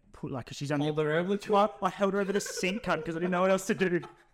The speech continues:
Speaker 1: I just held her over the tap and I was, like, giving her a
Speaker 2: That's
Speaker 1: little shower.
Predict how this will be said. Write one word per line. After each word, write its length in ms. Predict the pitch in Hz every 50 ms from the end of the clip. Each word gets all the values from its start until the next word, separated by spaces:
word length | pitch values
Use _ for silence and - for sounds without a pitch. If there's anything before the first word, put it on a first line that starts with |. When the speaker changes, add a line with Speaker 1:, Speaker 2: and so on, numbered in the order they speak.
| - - -
Speaker 1:
I 80 | 185 185
just 160 | 190 202 -
held 220 | - 208 190 190 180
her 60 | 175
over 140 | 175 185 185
the 80 | 185
tap 300 | - - 180 160 160 170
and 100 | 165 160
I 40 | 160
was, 180 | 160 160 160 156
like, 160 | 165 160 147
giving 180 | 147 151 151 156
her 60 | 151
a 40 | 151
Speaker 2:
That's 140 | 151 156 156
Speaker 1:
little 120 | 147 147
shower. 300 | 147 151 139 135 139 135